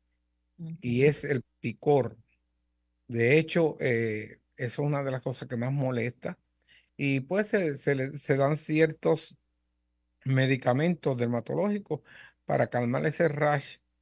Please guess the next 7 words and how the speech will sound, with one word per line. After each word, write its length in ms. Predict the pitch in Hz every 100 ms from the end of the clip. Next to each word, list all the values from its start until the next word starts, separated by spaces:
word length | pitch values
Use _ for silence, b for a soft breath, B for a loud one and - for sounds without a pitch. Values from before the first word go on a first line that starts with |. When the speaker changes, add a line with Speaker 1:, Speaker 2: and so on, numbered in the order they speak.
| _ _ _ _ -
Speaker 2:
Eh, 480 | 123 113 110 113 107
antes, 380 | 120 156 156 165
pues, 140 | - 147
la 100 | 139
gente 420 | 135 135 156 151
hacía 760 | 135 - 135 135 127 123 117
remedios, 760 | 113 120 120 147 147 135 139